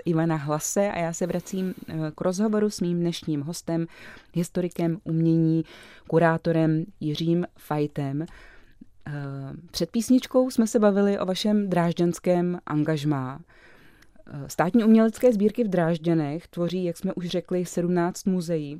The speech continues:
s celkovým rozpočtem v přepočtu, jak jsem se dočetla, přes miliardu korun. Je to asi miliarda sto milionů. Téměř osmdesát procent z toho hradí spolková země Sasko. Do jaké míry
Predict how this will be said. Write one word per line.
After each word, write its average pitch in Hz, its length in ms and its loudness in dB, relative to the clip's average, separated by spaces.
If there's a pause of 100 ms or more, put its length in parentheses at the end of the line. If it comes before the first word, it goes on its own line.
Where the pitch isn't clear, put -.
(160)
s - 80 -20
celkovým 180 460 -2
rozpočtem 170 680 -4
v 151 40 -10
přepočtu, 160 560 -6
jak 143 140 -10
jsem 165 120 -4
se 180 140 -6
dočetla, 165 460 -4
přes - 380 -10 (100)
miliardu 165 760 0 (100)
korun. 143 400 -8
Je 147 100 -18
to 160 100 -14
asi 160 200 -10
miliarda 156 460 -4
sto - 180 -8
milionů. 147 580 -6 (760)
Téměř 190 360 4
osmdesát 214 560 0
procent 202 380 0
z - 60 -16
toho 190 240 0
hradí 185 340 -2
spolková 175 720 -4 (260)
země 160 340 2
Sasko. 131 540 -10 (640)
Do 160 140 2
jaké 285 400 2
míry 170 500 2